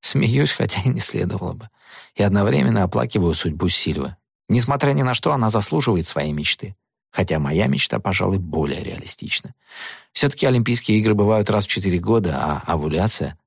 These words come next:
каждый месяц. Как вы считаете, Сами Хейненен, вам повезёт с попутным ветром, чтобы доплыть до овуляции? Осталось только найти подходящего человека. И это не Катя.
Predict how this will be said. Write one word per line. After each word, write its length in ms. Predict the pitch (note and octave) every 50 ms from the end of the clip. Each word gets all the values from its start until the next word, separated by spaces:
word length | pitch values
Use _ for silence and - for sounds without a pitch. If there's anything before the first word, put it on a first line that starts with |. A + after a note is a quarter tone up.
| _ _
каждый 340 | - F#2 D#2 D#2 D#2 E2 E2
месяц. 380 | D#2+ D2+ - - - - - _ _ _ _ _ _ _ _ _ _ _
Как 220 | - - E3 C#3 B2+
вы 60 | G2+
считаете, 480 | F#2 - - - D2 C#2+ C#2+ C#2 - -
Сами 300 | - - A2+ G#2 F2 D#2+
Хейненен, 480 | - - A#2+ - - - - - - _ _ _ _ _ _ -
вам 220 | G2+ A#2 C3+ C#3
повезёт 360 | F#3 F#3+ F3+ E3 F#3+ G#3+ G#3
с 40 | -
попутным 400 | - C#3+ - D#3 D3+ C#3 B2+ A#2+
ветром, 280 | A#2+ A#2+ A2 - D3+ D#3+
чтобы 220 | - - A#2 A2+
доплыть 300 | G2 G2 F#2 G#2 G2+ F2
до 120 | E2 F2+
овуляции? 640 | E2 D#2+ D2+ D2 C#2 C#2+ C2+ - - - - - - _ _ _ _ _ _ _ _ _ _ _ _ _ _ _ _ _ _ F2
Осталось 340 | F2+ - - A2 G#2 F#2+
только 280 | - - G2+ - - -
найти 200 | F#2 F2+ F2+ -
подходящего 640 | F2 - - - - D#2+ D#2+ D2+ - - - -
человека. 760 | - - - F2+ E2 D#2+ D#2+ D2+ C#2 C2 - - - - - _ _ _ _ _ _ _ _ _ _ _
И 160 | - F2+ F2+ F2
это 400 | F2 F2 E2+ - - - - - _ _ _ _ _ _ _ _ _ _ _ -
не 120 | E2+ E2+
Катя. 360 | - - - - - - -